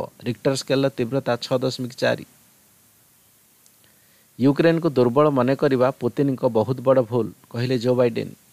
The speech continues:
ଇମ୍ରାନ ଖାନଙ୍କୁ ମିଳିଲା ଜାମିନ,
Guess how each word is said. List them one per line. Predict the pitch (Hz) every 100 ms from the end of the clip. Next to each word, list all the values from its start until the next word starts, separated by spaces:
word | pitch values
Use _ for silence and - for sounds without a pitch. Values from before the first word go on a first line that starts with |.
| _ _ _ _ _ _ _ _ _ _ _ _ _ _ _ _ _ -
ଇମ୍ରାନ | 131 139 165 160
ଖାନଙ୍କୁ | 165 156 156 160
ମିଳିଲା | 127 143 151
ଜାମିନ, | 131 123 156